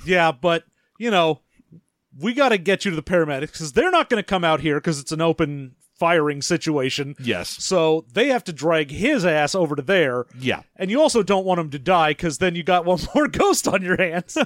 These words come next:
Speaker 2: <laughs> Well, not if you salt and burn his bones.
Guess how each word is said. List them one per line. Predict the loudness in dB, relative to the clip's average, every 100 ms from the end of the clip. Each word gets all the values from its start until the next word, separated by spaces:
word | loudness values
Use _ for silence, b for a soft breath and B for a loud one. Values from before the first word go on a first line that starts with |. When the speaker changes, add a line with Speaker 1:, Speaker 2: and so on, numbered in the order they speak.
| -2
Speaker 2:
<laughs> | -6
Well, | -2 0
not | 0 0
if | -6
you |
salt | -4 0 2 2
and | 0 2
burn | 2 2
his | 2 2
bones. | 2 4 4 4 -2